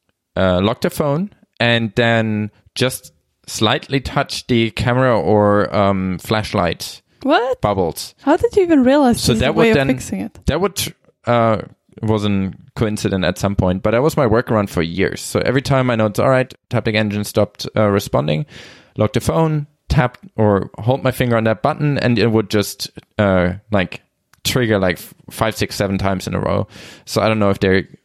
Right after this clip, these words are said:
Speaker 1: if they were queued up or something, but no matter ho-, how we got there, uh, the, the engine, the Taptic engine got stuck.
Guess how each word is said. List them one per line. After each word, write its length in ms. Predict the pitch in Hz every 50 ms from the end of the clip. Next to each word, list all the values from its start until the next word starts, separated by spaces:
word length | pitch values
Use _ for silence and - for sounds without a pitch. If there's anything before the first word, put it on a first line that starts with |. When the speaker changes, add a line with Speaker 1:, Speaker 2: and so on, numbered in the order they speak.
| - - -
Speaker 1:
if 120 | - 104 -
they 100 | 110 101
were 120 | 95 98
queued 260 | 95 - - 101 92 104
up 180 | 123 156 160
or 80 | 135 110
something, 480 | - - 120 117 - 113 107 104 101
but 580 | 90 - - 101 101 98 98 95 95 - - - _ _ _ _ _ _ _ _ _ -
no 160 | 120 131 147
matter 260 | 151 139 135 131 123 -
ho-, 200 | - 110 127 139 - _
how 220 | - - - 147
we 140 | 143 139 139
got 240 | - 127 123 - -
there, 300 | 120 117 113 113 113 117 - - - - - - _ _ _
uh, 480 | - 107 101 101 101 101 98 101 101 95 90 -
the, 320 | 92 95 95 92 82 71
the 100 | - 90
engine, 240 | 69 - 92 90 - - _
the 140 | 98 101 95
Taptic 300 | - 110 95 - 95 -
engine 220 | - 92 90 95 87
got 160 | 82 - -
stuck. 260 | - 87 85 - -